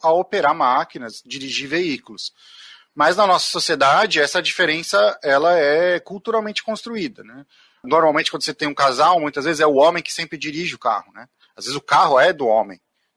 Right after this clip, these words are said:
né? A gente vê muito essa relação masculina com o carro. O homem gosta de dirigir, precisa tá, se sente importante dirigindo, se sente ofendido quando alguma coisa acontece no trânsito.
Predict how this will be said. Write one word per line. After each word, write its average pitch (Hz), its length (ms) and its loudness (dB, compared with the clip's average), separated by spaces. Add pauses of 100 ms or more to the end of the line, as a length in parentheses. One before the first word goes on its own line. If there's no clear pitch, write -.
né? 127 140 -2
A 107 60 -2
gente 113 240 -10
vê 131 120 0
muito 143 260 -8
essa 143 200 -4
relação 156 560 0 (500)
masculina 175 840 -2
com - 240 -6
o 208 80 -2
carro. 143 560 0
O 127 80 0
homem 156 200 0
gosta 143 300 0
de 127 120 -10
dirigir, 156 560 -4 (220)
precisa 135 360 -4
tá, 160 420 2 (160)
se 139 140 -16
sente 151 260 -8
importante 143 540 -6
dirigindo, 156 800 -6 (400)
se 147 60 -8
sente 165 240 -4
ofendido 156 500 -2
quando 156 160 -2
alguma 139 260 0
coisa 139 260 0
acontece 131 420 -4
no 123 80 -14
trânsito. 170 600 -2